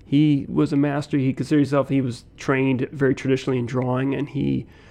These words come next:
showed a lot of stuff that I didn't learn back here at the university in the drawing classes. He really showed these things, and I,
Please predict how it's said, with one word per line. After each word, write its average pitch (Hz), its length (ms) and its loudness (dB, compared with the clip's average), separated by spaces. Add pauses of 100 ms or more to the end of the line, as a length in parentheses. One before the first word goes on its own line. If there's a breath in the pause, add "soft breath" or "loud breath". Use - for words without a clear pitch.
(120)
showed 147 400 10
a 127 80 8
lot 127 240 8
of - 60 -2
stuff - 300 0
that 127 160 -2
I 120 140 0
didn't 123 260 -2
learn 120 420 0
back 117 380 -6
here 131 280 -2
at - 100 -6
the - 60 -6
university - 600 -4
in 135 80 -2
the 127 40 -4
drawing 143 300 -4
classes. - 500 -12 (600 soft breath)
He 127 180 2
really 120 340 2
showed 120 380 -2
these 123 140 -4
things, 120 260 -4
and 117 100 -2
I, 123 160 -6